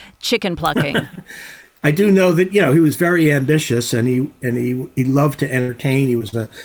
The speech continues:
Speaker 2: a natural sort of ham. I, D-, Dick Clark called him, you know, a, a ham, but a, in a good way.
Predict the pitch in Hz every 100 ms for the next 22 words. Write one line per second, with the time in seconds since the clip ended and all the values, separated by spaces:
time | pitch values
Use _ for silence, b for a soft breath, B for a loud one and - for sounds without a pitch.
0 | B 117 123 135 143 143 - 123 123 -
1 | B B - 135 120 107 147 143 139 123
2 | 135 117 151 135 127 156 151 160 147 139
3 | - 110 113 113 127 135 117 113 123 113
4 | 135 131 113 120 123 B - 135 123 147
5 | 202 151 143 208 139 107 110